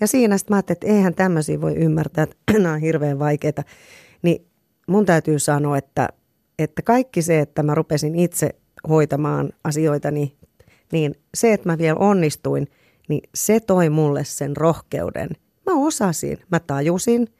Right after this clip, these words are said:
ja jos mä en tajunnut, mä menin kysymään. Ei tää on niin vaikeeta. Et ihmiset, jotka on tommosissa pitkissä, pitkissä liitoissa, niin siinä voi tulla ihan hulluja tilanteita, että joku ei osaa jotain asiaa, koska se on aina vaan toinen tekee.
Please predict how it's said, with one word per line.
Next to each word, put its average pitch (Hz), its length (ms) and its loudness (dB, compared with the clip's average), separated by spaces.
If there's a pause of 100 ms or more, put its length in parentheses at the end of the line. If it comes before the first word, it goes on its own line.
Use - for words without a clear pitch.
(220)
ja 226 60 2
jos 233 220 0
mä 160 100 0
en 147 120 -2
tajunnut, 220 520 2
mä 226 120 0
menin 226 260 0
kysymään. - 580 -4 (580)
Ei 208 160 2
tää 214 260 0
on 151 120 0
niin 151 240 -2
vaikeeta. 135 760 -2 (680)
Et 180 120 -2
ihmiset, 240 280 4
jotka 180 260 -2
on 160 100 2
tommosissa 165 520 -2 (440)
pitkissä, 175 480 -2
pitkissä 160 560 -4
liitoissa, 151 460 -2
niin 165 60 -2
siinä 247 200 0
voi 190 120 0
tulla 180 200 -4
ihan 185 180 0
hulluja 185 400 4
tilanteita, 151 480 -2
että 185 160 -4
joku 226 180 -2
ei 170 80 4
osaa 165 200 0
jotain 175 280 -2
asiaa, 101 560 -4 (580)
koska 170 260 -2
se 196 80 0
on 214 100 2
aina 220 280 2
vaan 175 200 0
toinen 156 380 2
tekee. 147 440 -4